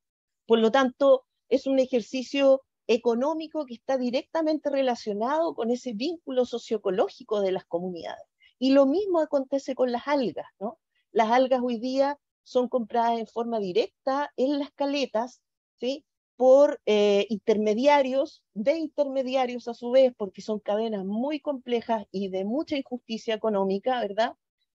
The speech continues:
Eh, y son compradas para sacarlas directamente al mercado internacional, fundamentalmente al mercado asiático,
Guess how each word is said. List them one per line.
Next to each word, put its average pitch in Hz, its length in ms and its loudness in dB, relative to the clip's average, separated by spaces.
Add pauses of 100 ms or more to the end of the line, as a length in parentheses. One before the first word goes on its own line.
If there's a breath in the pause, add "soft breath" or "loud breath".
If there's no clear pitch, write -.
(260)
Eh, 208 640 4 (100)
y 226 100 -12
son 302 220 -2
compradas 285 640 0
para 277 280 2
sacarlas 285 540 -4
directamente 269 840 -4
al 254 100 2
mercado 226 420 -2
internacional, 202 920 -2
fundamentalmente 220 920 -4
al 214 120 -2
mercado 196 400 -4
asiático, 247 760 -2